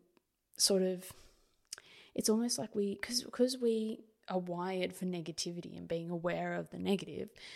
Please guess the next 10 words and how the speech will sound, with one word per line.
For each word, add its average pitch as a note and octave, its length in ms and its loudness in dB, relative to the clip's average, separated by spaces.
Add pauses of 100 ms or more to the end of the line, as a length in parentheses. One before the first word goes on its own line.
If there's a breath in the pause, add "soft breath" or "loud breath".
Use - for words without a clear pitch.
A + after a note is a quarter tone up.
(300 loud breath)
we G3 100 10
can G3 160 2
end F#3+ 160 0
up G3 80 -4
going, F#3 340 -2 (1080)
"Oh, A3+ 60 6
I'm A3 240 6
actually, G3 400 0
well, G#3 300 4
I'm, G#3 160 -2